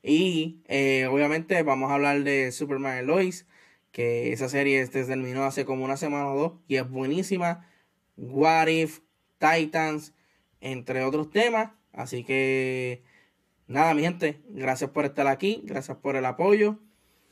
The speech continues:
gracias por acompañarme en la noche de hoy y nos vemos el viernes a las ocho de la noche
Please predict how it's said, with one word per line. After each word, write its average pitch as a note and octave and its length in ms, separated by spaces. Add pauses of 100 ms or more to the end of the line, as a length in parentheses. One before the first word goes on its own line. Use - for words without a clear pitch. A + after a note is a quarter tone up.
(140)
gracias C3+ 280
por D3 160
acompañarme C#3+ 800
en C#3 100
la C3+ 140
noche C3+ 220
de C3 120
hoy A#3 260 (380)
y A3 340
nos C3+ 280
vemos C3+ 340
el C3+ 120
viernes G#3 480 (420)
a D#3+ 120
las F3 280
ocho F3 560 (180)
de C#3+ 160
la D#3 140
noche F3 440